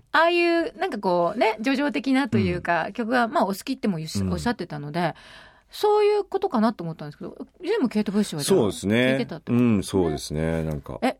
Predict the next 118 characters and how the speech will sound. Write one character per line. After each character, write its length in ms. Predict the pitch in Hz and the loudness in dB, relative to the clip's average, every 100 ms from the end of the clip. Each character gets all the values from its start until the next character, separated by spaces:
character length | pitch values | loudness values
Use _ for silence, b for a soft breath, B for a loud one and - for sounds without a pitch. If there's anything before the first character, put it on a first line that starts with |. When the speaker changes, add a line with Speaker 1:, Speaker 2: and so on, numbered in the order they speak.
| - | -12
Speaker 1:
不 80 | - | -6
思 40 | |
議 60 | - | 0
で 60 | |
す 40 | 403 | 2
ね。 60 | 494 508 | 2 2
Speaker 2:
ジ 0 | |
ェ 0 | |
イ 20 | |
の 140 | 262 160 | 0 -2
女 180 | 208 | -2
性 500 | 196 302 320 320 320 | 0 2 4 6 6
ア 100 | 320 | 4
ー 40 | 311 | 2
テ 100 | - | -4
ィ 20 | |
ス 60 | 135 | -6
ト 80 | - | -12
っ 40 | |
て 320 | - 175 160 | -4 -2 0
ど 200 | 82 370 | 0 0
ん 40 | 403 | 2
な 60 | |
人 160 | 247 - | 0 -4
が 80 | 135 | -12
好 60 | |
き 100 | - | -12
で 80 | - | -16
す 60 | - | -14
か？ 80 | - | -10
Speaker 1:
う 20 | |
ん。 40 | 170 | 2
う 20 | |
ん。 20 | |
Speaker 2:
ジ 60 | 294 | 4
ョ 20 | |
ン・ 180 | 381 427 | 4 2
ジ 60 | 403 | -2
ェ 40 | |
ッ 40 | 349 | -2
ト 120 | 277 | -4
と 80 | 220 | -2
か 80 | 185 | -2
言 140 | 247 | 0
う 20 | |
と、 180 | 269 240 | 2 0
な 120 | 202 | 0
ん 40 | 196 | -2
か 100 | 151 | -2
ほ 60 | |
ら、 220 | 147 - - | -4 -6 -8
Speaker 1:
ま 80 | 117 | 0
あ 40 | |
ま 140 | 120 110 | 4 4
あ、 40 | |
Speaker 2:
あ、 40 | 104 | 4
な 120 | 95 | 4
る 60 | - | 4
ほ 80 | |
ど 80 | 135 | 4
ね 100 | - | 4
Speaker 1:
も 60 | 180 | 4
ち 60 | |
ろ 80 | 220 | 4
ん 20 | |
好 40 | 160 | 4
き 60 | |
な 60 | - | 2
ん 40 | 107 | 2
で 20 | |
す 100 | 90 | 0
よ。 120 | 98 | 0
Speaker 2:
っ 20 | |
て 60 | - | 2
感 160 | 254 226 | 2 2
じ 100 | 226 | 2
な 100 | - | 2
ん 60 | |
だ 80 | 165 | 0
け 140 | 160 | -4
ど。 120 | 175 170 | -4 -2
Speaker 1:
う 40 | |
ん。 20 | |
も 60 | 110 | -2
ち 120 | 131 | 0
ろ 80 | 113 | -2
ん 40 | |
好 40 | - | 0
き 120 | 95 | -2
な 60 | 82 | -2
ん 20 | |
で 60 | |
す 40 | - | -2
け 40 | |
ど、 60 | 101 | 0
Speaker 2:
う 100 | 98 | 0
ん。 20 | |
Speaker 1:
僕 60 | 87 | 0
ね、 60 | 82 | -2
あ 100 | 82 | -2
の、 80 | |
ク 140 | 80 139 | -4 -2
ラ 80 | 220 | 2
ン 140 | 277 | 2
ベ 80 | 131 | 2
リ 60 | 82 | 0
ー 20 | |
ズ 80 | 76 | -4
と 60 | |
か 80 | 71 | -8
好 40 | |
き 80 | - | -6
だ 60 | 73 | -8
っ 40 | |
た 140 | - 65 | -8 -14
で 60 | |
す 100 | 62 | -12
ね。 100 | 69 | -12